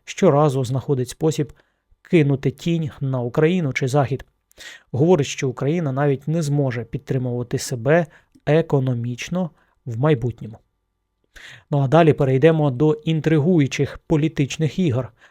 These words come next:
Дональд Трамп заявив, що готовий зустрітися з Путіним, щоб зупинити війну. Ну, звучить красиво, але ми всі пам'ятаємо, що в його, е, попередній каденції відносини з Росією були, ну, м'яко кажучи,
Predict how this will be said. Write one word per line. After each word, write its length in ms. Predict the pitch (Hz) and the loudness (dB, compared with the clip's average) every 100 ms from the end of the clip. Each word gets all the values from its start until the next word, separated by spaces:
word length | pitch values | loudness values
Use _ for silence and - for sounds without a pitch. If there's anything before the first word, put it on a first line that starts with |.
| _ | _
Дональд 400 | 131 165 165 143 - | 2 4 6 4 0
Трамп 440 | - 135 123 156 - _ _ _ | 0 0 0 -4 -10 _ _ _
заявив, 640 | 131 120 156 139 120 139 156 | -4 6 8 8 4 0 -2
що 360 | - 165 151 | -2 2 4
готовий 720 | 98 160 190 156 143 135 180 | 4 4 4 2 4 4 2
зустрітися 760 | 165 135 - 135 127 139 156 147 | -2 -8 -6 -8 -6 -2 0 0
з 120 | 123 | -2
Путіним, 560 | - 196 196 - 127 113 | -6 -2 -2 0 -4 -4
щоб 340 | - 175 175 | -4 -2 -2
зупинити 500 | 131 127 131 147 147 | -2 -2 0 0 0
війну. 320 | 139 156 131 - _ _ _ _ _ _ - | 0 0 -2 -6 _ _ _ _ _ _ -2
Ну, 120 | 113 | 0
звучить 360 | 131 139 143 | 2 0 -2
красиво, 480 | - 139 - 202 139 | -2 -4 2 2 2
але 280 | 123 120 123 | 0 -2 -2
ми 220 | 123 135 | -2 -4
всі 200 | 120 147 | -4 -4
пам'ятаємо, 600 | 131 131 135 170 156 135 | -2 -2 2 4 4 2
що 220 | - - | -4 -6
в 40 | 123 | -4
його, 360 | 127 127 151 147 - - _ 139 | 0 2 2 0 -14 -20 _ -8
е, 160 | 135 | -4
попередній 560 | 123 160 160 139 117 120 | 2 4 6 4 2 -4
каденції 720 | 143 131 170 156 - 143 131 - | 0 4 4 2 0 2 2 0
відносини 560 | 135 135 151 143 135 131 | -2 0 0 0 0 -2
з 60 | |
Росією 460 | 131 139 190 165 147 | -2 -2 0 2 2
були, 260 | 131 156 156 | 2 2 2
ну, 160 | 160 | 0
м'яко 400 | 147 127 151 139 | 0 2 2 2
кажучи, 540 | - 160 147 135 156 | 2 2 2 0 -2